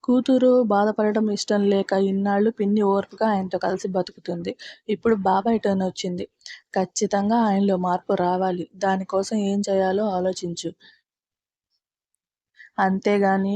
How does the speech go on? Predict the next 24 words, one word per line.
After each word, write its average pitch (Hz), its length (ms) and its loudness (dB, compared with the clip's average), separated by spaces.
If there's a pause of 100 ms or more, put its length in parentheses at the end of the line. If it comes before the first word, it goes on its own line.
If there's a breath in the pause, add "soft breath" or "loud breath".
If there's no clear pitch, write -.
(120)
ఇలాంటి 190 380 2
ఉప్మా 196 400 0
ఐడియాలు 196 360 2
వేసి 185 260 -2
టైమ్ 196 300 2
వేస్ట్ 196 260 0
చేసుకోకండి. 185 680 -4 (440 loud breath)
నువ్వు 196 280 0
నీ 196 160 0
వదిన," 185 300 0 (100)
అనేసి 185 440 -2
అక్కడి 190 280 -2
నుండి 202 200 0
వెళ్ళిపోతాడు 190 600 0
విరాంష్. 180 380 -4 (640)
"అబ్బా, 180 380 0 (480 loud breath)
ఎంత 180 320 0
చక్కగా 208 420 -2
చెప్పాడు. 190 480 -2 (200)
ఇప్పటివరకు 180 560 0
నా 208 200 0
అన్నని 196 380 2
అంచనా 214 380 0
వేయలేకపోయాను, 190 680 -2